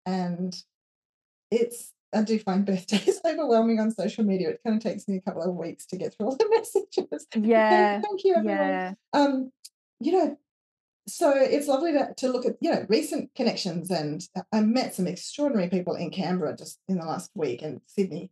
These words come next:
Speaker 1: a few days before that. I'm like, "Oh my gosh, I can't keep up." But it's okay, because, you know, I think we, if we see ourselves as floating,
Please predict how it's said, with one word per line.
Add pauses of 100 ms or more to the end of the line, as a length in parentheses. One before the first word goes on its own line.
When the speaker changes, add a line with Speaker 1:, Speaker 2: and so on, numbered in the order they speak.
(240)
Speaker 1:
a
few
days
before
that. (640)
I'm
like,
"Oh
my
gosh,
I
can't
keep
up."
But
it's
okay,
because, (840)
you
know,
I
think
we,
if
we
see
ourselves
as (100)
floating,